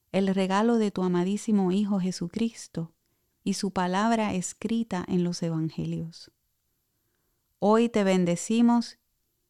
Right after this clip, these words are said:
y agradecemos tu presencia en nuestras vidas. En tu gran misericordia envía tu Espíritu para que nos ayude a despertar a la realidad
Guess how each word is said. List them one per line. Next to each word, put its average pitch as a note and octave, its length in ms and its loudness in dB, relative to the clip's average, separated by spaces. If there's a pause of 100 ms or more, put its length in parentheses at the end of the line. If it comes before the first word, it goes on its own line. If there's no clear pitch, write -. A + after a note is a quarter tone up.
(100)
y F3 100 -2
agradecemos F#3+ 880 2
tu G#3 140 -2
presencia A3 680 0
en F#3 100 2
nuestras F3 400 -2
vidas. E3+ 560 -6 (1080)
En G3+ 160 4
tu G3+ 140 0
gran A3 360 4
misericordia B3 840 2
envía G#3+ 560 2
tu C4 140 0
Espíritu A#3 840 -4 (680)
para G3 240 0
que G#3 120 2
nos G3+ 220 4
ayude G#3+ 760 0
a F#3 120 -2
despertar F#3+ 920 -4 (420)
a F#3 100 -4
la F3+ 180 0
realidad F3 580 -2